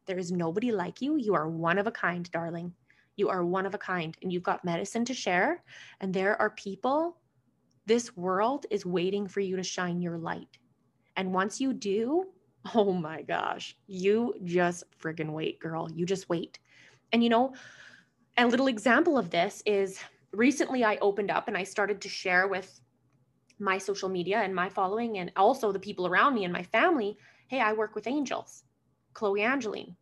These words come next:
No kidding. <laughs> You know? And that was a little bit intimid-, intimidating because here I am worried shitless, like, "What are people gonna think of me? They're gonna think I'm crazy." But you know what happened? I attracted all of my soul sisters.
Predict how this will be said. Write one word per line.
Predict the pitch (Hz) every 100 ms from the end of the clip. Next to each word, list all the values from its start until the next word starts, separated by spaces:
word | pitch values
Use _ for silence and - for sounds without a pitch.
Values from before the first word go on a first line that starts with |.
| -
No | 170
kidding. | - 247 - - _ - -
<laughs> | 247 226 - _ - - - - _
You | 220
know? | 185 254 349 _ _ _ _ -
And | 240 226 220 220 233
that | 190 196 - - -
was | 262 277
a |
little | 254 185 196 202
bit | 185 214
intimid-, | 233 233 254 240
intimidating | - 254 277 208 - - -
because | 202 202 180
here | - 254
I | 277
am | 247 190 202
worried | 185 226 190
shitless, | - - - 185 185 -
like, | -
"What | 170 170 185
are | 214
people | - 175 180
gonna | 170 170
think | 175 160
of | 160
me? | 170
They're | 185
gonna | 160 170 196
think | 190 175
I'm | 180
crazy." | 175 170 165 175 - - -
But | -
you | 214
know | 202
what | 196 240
happened? | 208 180 - 370 392 - _ _ _ -
I | 196
attracted | 214 226 196 190 196 -
all | 190 180
of | 175
my | 180
soul | 175 175 160
sisters. | 160 170 - - -